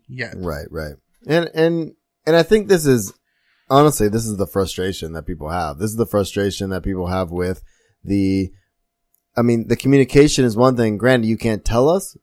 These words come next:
Speaker 2: but, uh, how long are we gonna have to wait?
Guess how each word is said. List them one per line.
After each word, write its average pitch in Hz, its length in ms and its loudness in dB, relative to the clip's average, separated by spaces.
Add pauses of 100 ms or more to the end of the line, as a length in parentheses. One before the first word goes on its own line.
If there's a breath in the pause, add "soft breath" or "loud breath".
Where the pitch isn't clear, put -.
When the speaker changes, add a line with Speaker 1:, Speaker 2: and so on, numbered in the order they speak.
Speaker 2:
but, 117 340 4 (840)
uh, 135 760 -8
how 123 180 0
long 131 260 6
are 120 60 4
we 113 80 0
gonna 107 80 2
have 92 100 -4
to 95 80 -4
wait? 80 200 -8